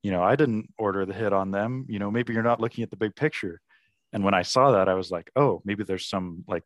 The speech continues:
big crime syndicate behind this. Maybe even somebody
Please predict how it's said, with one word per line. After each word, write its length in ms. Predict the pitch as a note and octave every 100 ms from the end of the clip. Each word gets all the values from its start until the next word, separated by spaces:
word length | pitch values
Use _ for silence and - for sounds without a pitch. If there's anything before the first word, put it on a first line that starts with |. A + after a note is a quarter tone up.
| -
big 200 | F2+ - _ -
crime 320 | - G#2 G2
syndicate 400 | - F#2+ F#2 F#2+
behind 280 | F#2 F2 E2+
this. 160 | F2 -
Maybe 280 | F#2 F2 - - _
even 220 | A#2+ F#2+ F2
somebody 600 | A2 G2 F#2+ F2+ E2